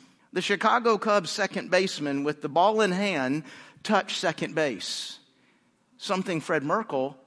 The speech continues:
had not done. He had missed second base as he was rounding it to go to third. Man, can you just imagine the, the hor-, can you, do you know the feeling in your stomach that, that you would feel when,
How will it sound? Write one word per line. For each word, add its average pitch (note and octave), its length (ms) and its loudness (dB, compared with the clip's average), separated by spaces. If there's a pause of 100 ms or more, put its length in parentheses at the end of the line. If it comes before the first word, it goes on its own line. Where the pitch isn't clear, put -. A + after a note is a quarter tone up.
had F3+ 260 -2
not G#3 360 -2
done. F#2 420 -6 (680)
He G#3 200 6
had D#3 220 4
missed F#3 640 -2 (100)
second D#3 600 -2 (220)
base C3+ 540 2 (160)
as C#3 220 0
he D#3 140 2
was C#3+ 240 -2
rounding D3 480 2
it B2+ 180 0 (300)
to D#3+ 120 -2
go C#3 240 2
to C3 120 -2
third. A#2+ 540 -2 (340)
Man, D4 160 6
can C4+ 120 10
you A#4+ 200 6
just D#4+ 200 4
imagine A3 760 4
the, D#3+ 180 6 (220)
the F#3+ 160 8
hor-, A3 260 8
can A#3+ 180 6
you, A#3+ 80 6
do G3 160 0
you G#3+ 100 4
know C4 180 6
the C4+ 120 4
feeling A#3 400 4
in G3+ 120 4
your E3 100 2
stomach G#3+ 580 2 (360)
that, G#3+ 260 4
that G#3+ 140 8
you A#3+ 140 6
would G#3+ 180 6
feel A#3+ 460 4
when, G#3 220 4